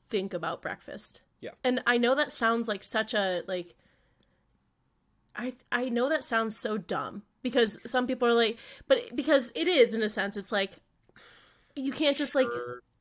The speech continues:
Speaker 1: I, like, but
Speaker 2: But so many people
Speaker 1: I
Speaker 2: skip
Speaker 1: know
Speaker 2: breakfast,
Speaker 1: myself.
Speaker 2: I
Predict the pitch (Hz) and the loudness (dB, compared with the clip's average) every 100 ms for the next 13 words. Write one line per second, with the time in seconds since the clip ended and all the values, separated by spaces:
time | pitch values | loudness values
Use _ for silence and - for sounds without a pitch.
0 | - 277 - 165 277 302 - - - _ | -20 -14 -8 -6 0 0 0 -18 -20 _
1 | _ 311 277 220 - 269 269 254 - 240 | _ 4 4 4 0 -6 -6 -4 0 2
2 | 277 277 262 254 208 208 196 185 147 185 | 4 4 6 4 4 0 0 -4 -4 -6